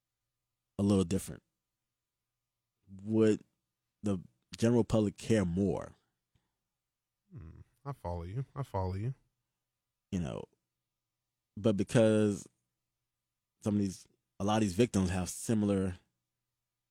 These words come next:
Speaker 1: features to R. Kelly, it's kinda like, yeah, people talking about it, but it's not the outrage that, especially in this Me Too era, the outrage is not as nationwide.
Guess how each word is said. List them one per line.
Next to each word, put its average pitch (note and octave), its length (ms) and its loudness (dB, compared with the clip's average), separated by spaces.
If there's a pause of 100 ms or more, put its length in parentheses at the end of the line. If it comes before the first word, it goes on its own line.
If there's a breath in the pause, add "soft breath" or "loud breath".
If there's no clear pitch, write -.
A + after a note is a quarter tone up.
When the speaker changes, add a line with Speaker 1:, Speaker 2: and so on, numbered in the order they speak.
(300)
Speaker 1:
features A2 640 2
to - 100 -4
R. F2 140 -4
Kelly, F#2+ 400 -2 (1900)
it's A2 140 -4
kinda B2+ 280 2
like, A2+ 160 2
yeah, G3 260 10
people F3+ 240 2
talking C#3 260 2
about B2+ 200 6
it, A2 60 4
but A2 80 4
it's G#2+ 160 2
not A#2 240 2
the G#2 180 -6
outrage G#2 920 -2
that, G2+ 300 -2 (360)
especially F3+ 320 8
in C#3 120 6
this A#2 200 4
Me A2+ 240 4
Too B2+ 280 4
era, F#2 340 0 (1400)
the A#2 100 -2
outrage A#2+ 640 2
is A2 160 -4
not A2 300 -4
as G#2 520 -2 (2500)
nationwide. F2 800 0